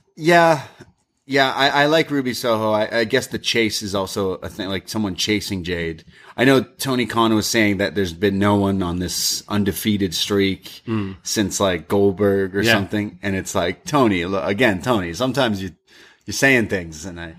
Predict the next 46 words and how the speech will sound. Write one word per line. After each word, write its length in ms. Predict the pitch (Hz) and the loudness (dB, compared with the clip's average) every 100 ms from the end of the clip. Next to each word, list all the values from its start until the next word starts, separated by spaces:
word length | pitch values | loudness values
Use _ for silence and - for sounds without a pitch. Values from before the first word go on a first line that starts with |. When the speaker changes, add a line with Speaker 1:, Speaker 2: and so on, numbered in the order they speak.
| - - | -20 -4
Speaker 1:
I 80 | 123 | 2
don't 140 | 160 165 | 4 4
think 200 | 147 - | 2 2
anyone's 380 | 139 147 139 127 | 4 6 6 4
Speaker 2:
So 60 | |
Speaker 1:
ever 180 | - 139 | 4 6
Speaker 2:
roll 120 | 170 | 6
Speaker 1:
shown, 120 | 254 | 6
Speaker 2:
with 120 | 214 147 | 4 2
it, 120 | 110 | -2
then. 180 | 120 98 | -4 -4
Speaker 1:
I, 140 | 101 120 | -8 -4
I 100 | 135 | 0
just 240 | 147 139 | 0 0
don't 220 | 160 143 | 0 0
think 240 | - 131 123 | 0 -2 0
anyone's 420 | 120 123 113 104 | 0 2 2 4
ever 240 | 107 107 | 2 2
shown 400 | 98 - 104 101 | -2 -4 -4 -6
Tony 340 | 85 95 95 90 | -10 -12 -10 -10
Khan 360 | - 95 90 | -12 -10 -10
Asuka. 560 | - 92 90 - 80 62 _ _ _ _ _ _ _ | -10 -12 -10 -12 -14 -18 _ _ _ _ _ _ _
Speaker 2:
True. 300 | - 175 151 - 135 | -2 0 0 -6 -2
Yeah, 340 | 135 113 101 | 2 2 2
Speaker 1:
'Cause, 160 | 95 85 | -2 2
Speaker 2:
true. 180 | 151 | 4
Speaker 1:
uh, 260 | 104 101 98 | 4 2 0
she 220 | - 117 | -2 -2
might 220 | 110 120 101 | 0 0 0
have 160 | 101 | -2
some 160 | - 101 | -4 -4
words 240 | 90 85 | -4 -6
to 80 | - | -10
say. 380 | - 87 73 71 - | -8 -6 -8 -6 0
That 200 | 117 117 | 2 2
was 220 | 95 - | 0 -2
done 220 | 101 92 | -2 0
Speaker 2:
Very 120 | 110 | 0
Speaker 1:
really 140 | 92 87 | 0 0
Speaker 2:
true. 80 | 87 | -4
Speaker 1:
well. 300 | 80 80 - | -6 -8 -6
I 120 | 92 | -4
would 200 | 90 82 | -4 -8
say 300 | - 92 85 | -6 -4 -4
better 320 | 80 90 87 | -6 -6 -6
than, 300 | 87 85 82 | -8 -10 -12